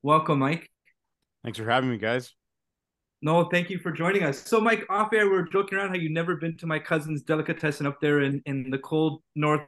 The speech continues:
Speaker 1: of Sudbury.
Speaker 2: <laughs> I'm gonna have to go now. I, it's, it's definitely a well-known, uh, household name here in Sudbury, but yeah, I'll, uh,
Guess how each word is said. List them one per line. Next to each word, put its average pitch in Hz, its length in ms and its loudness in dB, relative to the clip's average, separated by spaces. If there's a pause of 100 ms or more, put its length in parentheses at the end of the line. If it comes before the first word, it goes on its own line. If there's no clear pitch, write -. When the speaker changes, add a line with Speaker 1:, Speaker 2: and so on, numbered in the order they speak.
Speaker 1:
of 147 160 -2
Sudbury. 156 520 2 (400)
Speaker 2:
<laughs> - 220 -12
I'm 110 80 -8 (640)
gonna 139 140 2
have 147 180 2
to 139 80 -4
go 143 240 6
now. 110 320 2 (220)
I, 123 160 2
it's, 135 220 0
it's 113 180 -6
definitely 165 360 2
a 147 80 4
well-known, 143 640 2
uh, 117 460 -2 (100)
household 139 460 0
name 139 200 -2
here 139 140 -2
in 120 80 -6
Sudbury, 135 380 -2
but 110 260 0
yeah, 110 340 0
I'll, 110 320 -2
uh, 104 240 -2